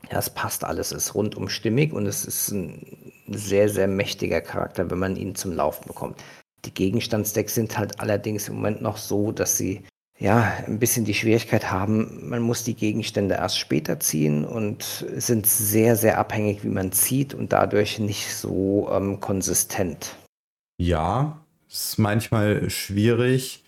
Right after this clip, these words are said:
Speaker 2: da genau abzuwägen, ob es sich jetzt lohnt, die Gegenstände zu spielen oder eben nicht. Er braucht die eben auf dem Feld,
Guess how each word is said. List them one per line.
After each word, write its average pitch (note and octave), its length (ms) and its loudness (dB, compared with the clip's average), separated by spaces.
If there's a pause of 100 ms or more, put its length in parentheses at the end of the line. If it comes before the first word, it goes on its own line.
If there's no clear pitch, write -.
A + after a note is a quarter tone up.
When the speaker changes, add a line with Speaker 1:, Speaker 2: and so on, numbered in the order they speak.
(120)
Speaker 2:
da F#2+ 160 4
genau F#2 260 4
abzuwägen, F#2 800 2
ob - 200 -2
es - 140 -4
sich F2 120 -6
jetzt F#2 300 0
lohnt, F2+ 320 4
die F2+ 100 2
Gegenstände F2 760 4
zu - 160 -6
spielen F#2 460 4
oder E2 160 4
eben E2 180 4
nicht. A2 340 2 (100)
Er G2+ 260 0
braucht G2 520 -2
die G2 100 4
eben F2+ 360 2
auf E2+ 160 0
dem F2+ 180 2
Feld, A2+ 520 0